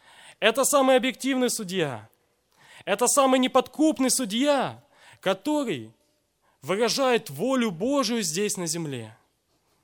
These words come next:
И этот судья, он нас судит. Но при слове "судья" у нас как бы может быть такой в сердце, как негатив появляется. И мне приходилось быть в суде,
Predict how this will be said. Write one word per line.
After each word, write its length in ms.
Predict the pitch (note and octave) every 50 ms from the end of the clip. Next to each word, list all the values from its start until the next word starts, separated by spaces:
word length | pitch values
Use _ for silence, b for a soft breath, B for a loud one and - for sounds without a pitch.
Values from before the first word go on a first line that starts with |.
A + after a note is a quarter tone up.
| _ _ _ _ _ _ B B B B B B B B B
И 80 | - E3
этот 260 | F3+ F3 - E3+ -
судья, 380 | - F3+ D#3+ D3+ F#3 A3+ A#3+ G#3
он 100 | D3+ C#3
нас 160 | C3+ B2 - -
судит. 380 | C3+ B2 A#2 A2 G#2+ - - _ _ _ _ _ _ _ _ _ _ _ _ _ - - - - _ _ _ _ _ _ B B B B B B B B B B B
Но 140 | D3+ F3 F3
при 120 | G3+ F#3
слове 380 | - - A3+ B3+ B3+ A3 A3+ G#3+
"судья" 400 | - G#3+ F#3 G3 A#3+ B3 A#3+ G#3
у 40 |
нас 200 | G3 G3+ G#3 G3+
как 160 | - G3+ F#3 F3+
бы 100 | F3+ F#3+
может 320 | G3 G3 G3 F#3+ G3 F3+
быть 180 | E3 F#3+ G3 F#3+
такой 400 | F#3 F3 - G#3+ G3+ G3 F#3 - B B B B
в 60 | -
сердце, 400 | - - A#3 A#3 G#3+ - - G#3
как 180 | - F#3+ F3 -
негатив 480 | G#3 G3 F#3 G3 G3 - B3 C4+ -
появляется. 580 | - G3+ F#3+ F#3 F3+ F#3+ F#3 F3 D#3+ D3 - E3+
И 40 | E3
мне 200 | F3+ G#3 B3 B3
приходилось 540 | A#3+ A#3 G3+ - A#3 F#3+ G#3+ A3+ A3+ G#3 E3
быть 180 | D#3 A3 -
в 80 | - -
суде, 540 | - - G#3 E3+ E3+ A3+ A3+ G#3+ F3+ -